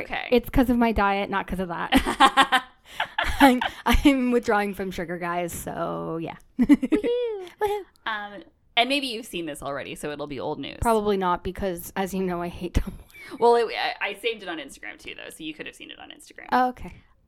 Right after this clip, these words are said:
Speaker 1: Um, so remember the angel that was, like, the commander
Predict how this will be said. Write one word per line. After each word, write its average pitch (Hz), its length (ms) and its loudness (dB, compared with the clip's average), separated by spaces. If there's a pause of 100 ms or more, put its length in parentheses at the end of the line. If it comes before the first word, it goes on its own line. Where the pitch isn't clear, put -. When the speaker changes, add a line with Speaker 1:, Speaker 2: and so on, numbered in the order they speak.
Speaker 1:
Um, 151 540 -4 (560)
so 190 800 -4 (720)
remember 240 320 0 (120)
the 440 200 -8
angel 185 760 -8 (180)
that 156 140 -6
was, 170 240 -12
like, 156 300 -12
the 170 80 -6
commander 180 1000 -10